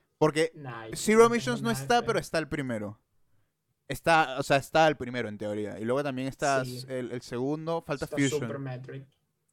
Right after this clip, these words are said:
Speaker 1: Falta
Speaker 2: No, el
Speaker 1: Fusion.
Speaker 2: segundo no está. El segundo no está.
Speaker 1: El segundo no está, pero está, ¿por qué no está el segundo?
Speaker 2: No sé, pero creo que no está.
Speaker 1: El segundo es para Game Boy. Puede ser que es para Game Boy.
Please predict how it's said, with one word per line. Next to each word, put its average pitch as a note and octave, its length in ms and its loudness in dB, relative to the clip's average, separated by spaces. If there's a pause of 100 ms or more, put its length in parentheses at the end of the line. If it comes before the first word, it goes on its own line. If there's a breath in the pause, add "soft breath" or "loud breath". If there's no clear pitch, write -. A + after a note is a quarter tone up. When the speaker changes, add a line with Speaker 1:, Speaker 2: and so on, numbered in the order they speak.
(340)
Speaker 1:
Falta B2 200 -4
Speaker 2:
No, C3 100 -4
el C3 80 0
Speaker 1:
Fusion. B2+ 160 -2
Speaker 2:
segundo C3 160 -4
no C3 80 -6
está. C3 360 -12 (240)
El D#3 100 -12
segundo C3+ 300 -12
no C3 80 -10
está. C3 180 -8
Speaker 1:
El C3+ 60 -4
segundo C#3 240 -4
no D#3+ 40 -2
está, F3+ 180 -2
pero F3 100 -4
está, C#3 320 -4
¿por A#2 120 -10
qué B2+ 80 -12
no D#3 60 -12
está G3+ 140 -12
el G3 60 -12
segundo? B2+ 480 -10 (800)
Speaker 2:
No C#3 160 -14
sé, C3+ 180 -14
pero B2+ 140 -12
creo C3 120 -12
que C3+ 60 -14
no D3 80 -16
está. - 400 -20
Speaker 1:
El B2+ 60 -12
segundo C#3+ 200 -4
es F3+ 40 -12
para B3+ 120 -4
Game F3 180 -4
Boy. G2 180 -8 (560)
Puede B2+ 180 0
ser D3 100 -8
que C#3+ 60 -6
es D3+ 60 -10
para C#3+ 140 -2
Game A#2 180 -6
Boy. G#2 160 -10